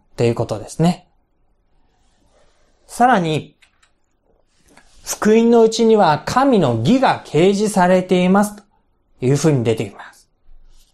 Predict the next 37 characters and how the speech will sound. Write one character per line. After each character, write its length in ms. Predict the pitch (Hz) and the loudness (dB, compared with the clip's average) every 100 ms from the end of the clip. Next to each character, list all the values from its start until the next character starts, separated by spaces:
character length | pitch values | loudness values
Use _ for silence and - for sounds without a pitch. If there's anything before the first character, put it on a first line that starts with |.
| _ _ | _ _
神 360 | - - 330 339 | -10 -4 0 0
の 200 | 104 101 | 0 -4
義。 380 | 98 185 - - _ _ _ _ _ _ _ _ _ _ _ - | -4 -4 -4 -12 _ _ _ _ _ _ _ _ _ _ _ -10
神 240 | - 311 | -2 0
の 120 | 208 | 0
義 140 | 127 226 | 0 -2
っ 40 | - | -2
て 140 | - 120 | -6 -2
何 220 | 131 175 | 0 0
で 100 | 107 | -2
し 120 | - | -8
ょ 40 | - | -12
う？ 40 | - _ _ _ _ _ _ _ _ _ _ _ _ | -16 _ _ _ _ _ _ _ _ _ _ _ _
そ 220 | - - 208 | -6 0 2
の 120 | 233 | 2
義 160 | 208 | 2
は 120 | 233 185 | 0 0
信 320 | - 240 247 | 0 -2 0
仰 160 | 240 | 0
に 100 | 226 | 0
始 260 | 214 226 214 | 0 0 0
ま 120 | 233 | 0
り、 100 | 208 | 0
信 360 | - - 254 277 | -2 -2 -2 0
仰 200 | 269 269 | 0 0
に 140 | 262 | 0
進 300 | 240 220 233 | -2 -2 0
ま 140 | 226 208 | 0 0
せ 140 | 214 | 0
る 100 | 196 | 0
か 140 | 160 | -2
ら 140 | 131 120 | -4 -2
で 140 | 151 | -2
す。 220 | 165 - _ _ _ _ _ _ _ _ _ _ _ _ _ _ _ | -4 -8 _ _ _ _ _ _ _ _ _ _ _ _ _ _ _
神 520 | - - 214 330 320 | -8 -2 0 0 0
の 360 | 165 113 95 95 | 0 0 -4 -6
義 380 | 110 226 233 | -2 -2 -4